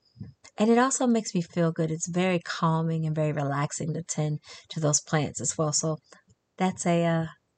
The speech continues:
a extra bonus there to help relax the mind, helping with that mental health. I'll, I'll, uh,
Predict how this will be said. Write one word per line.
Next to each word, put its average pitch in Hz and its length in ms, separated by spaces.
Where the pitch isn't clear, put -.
a - 140
extra 170 260
bonus 165 440
there 156 320
to 170 100
help 160 220
relax 156 640
the 156 100
mind, 151 540
helping 170 260
with 156 100
that 160 140
mental 156 260
health. 143 240
I'll, 180 280
I'll, 170 360
uh, 156 300